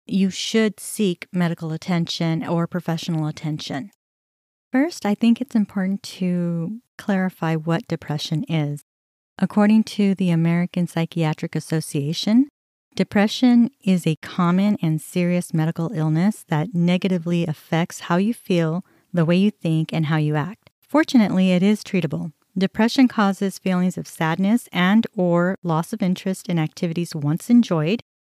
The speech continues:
It can lead to a variety of emotional and physical problems and can decrease the person's ability to function at work or at home. Depression symptoms can vary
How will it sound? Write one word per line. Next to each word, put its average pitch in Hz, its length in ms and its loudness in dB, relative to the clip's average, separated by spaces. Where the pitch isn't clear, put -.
It 185 160 2
can 214 400 4
lead 208 320 4
to 180 640 0
a 170 100 0
variety 170 600 2
of 151 100 -2
emotional 165 520 0
and 151 140 -2
physical 196 440 -4
problems 165 600 -2
and 180 200 2
can 175 320 4
decrease 226 720 0
the 175 100 -2
person's 190 640 0
ability 175 880 -2
to 170 500 -2
function 196 500 0
at 170 120 0
work 165 320 -4
or 175 240 2
at 156 140 -2
home. 151 260 -2
Depression 202 480 0
symptoms 175 640 0
can 170 640 0
vary 180 600 0